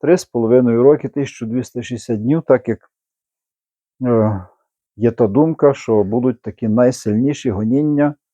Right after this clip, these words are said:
на церкву, такі сильні переслідування. І тут <laughs> далі маємо, сталася на небі війна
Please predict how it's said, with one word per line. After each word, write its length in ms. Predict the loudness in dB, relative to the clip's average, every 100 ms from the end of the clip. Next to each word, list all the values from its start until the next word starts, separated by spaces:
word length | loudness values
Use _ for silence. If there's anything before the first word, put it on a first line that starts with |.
| _ _ _ _ _ -4
на 140 | -4
церкву, 680 | 2 4 4 2 -2 -4 -4 -6
такі 220 | -8 -10
сильні 360 | -4 -2 -2
переслідування. 1080 | -4 -6 -8 0 0 2 2 4 4 4 4 -2 _ _ _ _ _ _ _ _ _ _ _ -4 -2 -2 -2
І 60 | 2
тут 220 | 4 4 2
<laughs> 100 | 0
далі 220 | 2 2 0
маємо, 440 | -2 2 4 2 -2
сталася 680 | 2 2 2 2 4 4 2 -4 _ _ _ _
на 140 | -4 2
небі 320 | 2 2 -2
війна 600 | -4 -4 2 4 4 0